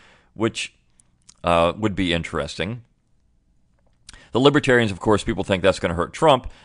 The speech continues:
I don't see, if, if there's a four-person race,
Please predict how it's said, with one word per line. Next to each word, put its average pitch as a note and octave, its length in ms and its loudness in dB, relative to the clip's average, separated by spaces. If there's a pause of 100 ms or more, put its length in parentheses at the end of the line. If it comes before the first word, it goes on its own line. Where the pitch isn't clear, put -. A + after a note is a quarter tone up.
I C#3 120 2
don't E3+ 180 4
see, B2 320 -2
if, A#2 200 -8
if - 140 -12
there's C3+ 260 2
a G2+ 120 4
four-person C#3+ 1080 0
race, F2 500 2